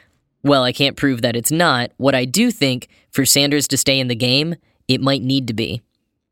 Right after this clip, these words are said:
Another way the Super Tuesday results could be a little overstating Biden is if the early election day split is more about moderates voting late than assumed.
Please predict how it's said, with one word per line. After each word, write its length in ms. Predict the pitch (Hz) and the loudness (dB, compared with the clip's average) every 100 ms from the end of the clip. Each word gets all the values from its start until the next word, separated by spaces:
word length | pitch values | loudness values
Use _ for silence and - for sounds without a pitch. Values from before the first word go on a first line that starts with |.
| _ _ | _ _
Another 320 | 151 190 208 | 2 2 2
way 120 | 196 | 0
the 100 | 180 | 0
Super 240 | 175 170 175 | -2 -2 -2
Tuesday 360 | - 175 170 | 0 0 0
results 380 | 165 156 160 156 | 0 0 0 0
could 140 | - 147 | -2 0
be 100 | 151 | 0
a 60 | |
little 220 | 147 147 - | 2 0 0
overstating 760 | 147 139 143 - 147 143 139 | 0 0 -2 0 0 0 0
Biden 440 | 131 135 139 165 175 | 2 2 2 0 -2
is 180 | 139 143 | -2 -2
if 220 | 143 - | -2 0
the 200 | 143 - | 0 0
early 320 | 143 156 156 | 0 0 0
election 420 | 143 139 139 - 135 | 0 -2 0 -2 0
day 160 | 131 | -2
split 480 | 123 - 208 190 - - - - | -2 0 0 0 -2 -10 -20 -4
is 180 | - 147 | 0 2
more 200 | 165 180 | 2 0
about 240 | 165 143 | 0 0
moderates 460 | 139 135 143 143 139 | 2 2 2 0 -2
voting 360 | 131 127 127 117 | -2 0 0 0
late 220 | 117 117 | -2 -4
than 160 | 113 117 | -4 -2
assumed. 560 | 113 151 131 104 110 | 0 0 0 -4 -10